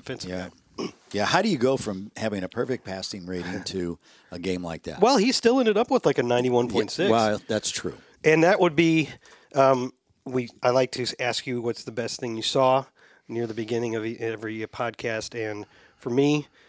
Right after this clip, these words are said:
Speaker 1: it's hard to pick, obviously, after a game like that. But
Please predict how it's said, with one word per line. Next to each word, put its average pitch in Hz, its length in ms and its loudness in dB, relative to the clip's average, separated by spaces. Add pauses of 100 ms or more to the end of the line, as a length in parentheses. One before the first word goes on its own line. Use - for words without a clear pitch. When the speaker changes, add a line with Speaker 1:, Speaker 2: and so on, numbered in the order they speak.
(120)
Speaker 1:
it's 127 120 -8
hard 151 160 6
to 120 60 -4
pick, 156 260 2
obviously, 123 380 2
after 117 160 -6
a 110 40 -8
game 117 200 -4
like 107 140 -6
that. 113 240 -4
But 113 220 0